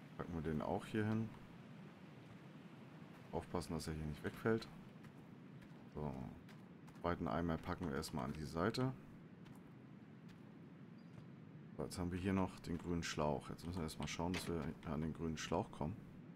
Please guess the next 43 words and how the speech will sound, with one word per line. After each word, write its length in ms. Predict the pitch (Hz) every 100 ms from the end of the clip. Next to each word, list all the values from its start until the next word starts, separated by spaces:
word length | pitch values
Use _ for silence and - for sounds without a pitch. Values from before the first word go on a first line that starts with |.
| - - - -
Ob 100 | -
da 120 | -
das 140 | 85 78
Auto 380 | - 101 85 78
buggt 220 | - 76 -
jetzt 240 | 78 -
nicht 180 | 90 -
weg, 240 | 98 113
weil 160 | 85 82
hätte 160 | 92
auch 180 | 85 82
sein 240 | - 90 90
können, 140 | 95
dass 100 | 85
das 120 | 87
Auto 240 | 78 98 87
jetzt 120 | 82
durch 140 | 90
die 80 | -
Gegend 260 | - 92 104
fliegt 260 | - 120
hier. 180 | - 135 -
<laughs> 600 | - - - - - -
So. 300 | 120 110 - - - - - - - - - -
Jetzt 80 | -
haben 140 | 110 113
wir 60 |
hier 160 | 101 123
quasi 440 | - 101 98 101
einen 100 | 104 - - - - - - - - - - -
kleinen 280 | - 92 98
Anschluss. 520 | 101 110 - 131 - - - - - - - - - - - - - - - - - - - - - -
So, 60 |
und 240 | - 73 -
den 160 | 92
schließen 300 | 101 98 95
wir 40 | 92
jetzt 160 | -
quasi 260 | - 90 85
an 140 | 76
die 100 | 78
Rinne 300 | 76 78 127
an. 220 | 120 143